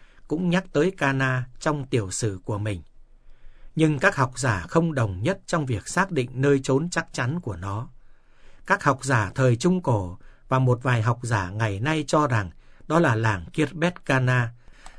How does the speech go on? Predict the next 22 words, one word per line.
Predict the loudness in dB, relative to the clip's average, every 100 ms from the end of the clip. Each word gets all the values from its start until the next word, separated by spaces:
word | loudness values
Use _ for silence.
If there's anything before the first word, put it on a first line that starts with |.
| 0
một | 2 4
nơi | 6 6
hoang | 6 2 2
tàn | 2 2 4 2
nằm | 0 0
về | 0 0
mạn | 0 -2 -2 0
bắc | 0 0
đồng | -2 0 0
bằng | -2 -4 -6 -4
Batov, | -4 0 2 2 0 -20 -8 2
tựa | 4 4
vào | 4 4
một | 4 0 -4
trái | -2 0
núi. | 4 4 4 0 -10 -20 -20 -4
Nó | 0
không | 2 2 2
xa | 2 2 2
Sephoris, | 2 0 4 4 6 4 -2 -6 -20 -8
là | 0 2
một | 2